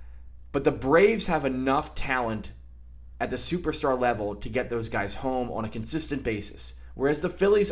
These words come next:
aren't there yet. Currently, if you look up and down the Phillies lineup,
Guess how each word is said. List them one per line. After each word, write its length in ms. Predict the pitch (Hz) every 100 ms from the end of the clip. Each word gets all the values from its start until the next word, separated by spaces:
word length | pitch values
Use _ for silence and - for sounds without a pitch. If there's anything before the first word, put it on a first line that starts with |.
| -
aren't 300 | 147 147 - 131
there 540 | 113 127 131 123 120 -
yet. 420 | 107 110 - - - - - -
Currently, 520 | 185 214 196 156 147
if 140 | 123
you 80 | 131
look 180 | 127 160
up 120 | 170
and 100 | 170
down 140 | 170 160
the 60 |
Phillies 300 | 160 156 156
lineup, 380 | 143 120 110 -